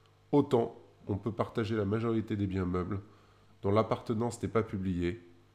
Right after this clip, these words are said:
ce n'est pas le cas des biens immobiliers où l'intervention du notaire sera indispensable en cas de changement de propriété. Condition sine qua non, l'accord de toutes les parties.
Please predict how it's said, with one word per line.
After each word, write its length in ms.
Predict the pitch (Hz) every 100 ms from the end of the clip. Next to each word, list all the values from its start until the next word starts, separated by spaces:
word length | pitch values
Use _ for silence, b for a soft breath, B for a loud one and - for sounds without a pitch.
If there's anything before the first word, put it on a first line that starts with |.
| -
ce 180 | - 180
n'est 120 | 156
pas 120 | 147
le 60 | 110
cas 140 | 123
des 100 | 107
biens 140 | 101
immobiliers 600 | 104 101 95 95 90 87 -
où 80 | 113
l'intervention 580 | 104 104 110 104 101 110
du 140 | 98
notaire 440 | 92 92 - 92 95
sera 380 | - 85 - -
indispensable 720 | 123 113 - 104 - 95 92 -
en 80 | 101
cas 140 | 92 90
de 80 |
changement 320 | - 95 92 92
de 40 |
propriété. 640 | - 104 113 117 117 - - - - - _ b b b b b b b b -
Condition 460 | 147 151 - 151
sine 280 | 139 - 135
qua 200 | 123 107
non, 320 | 98 98 104 - -
l'accord 520 | 110 110 110 123 107
de 100 | 98
toutes 280 | 92 - 107
les 80 | 95
parties. 400 | 85 - -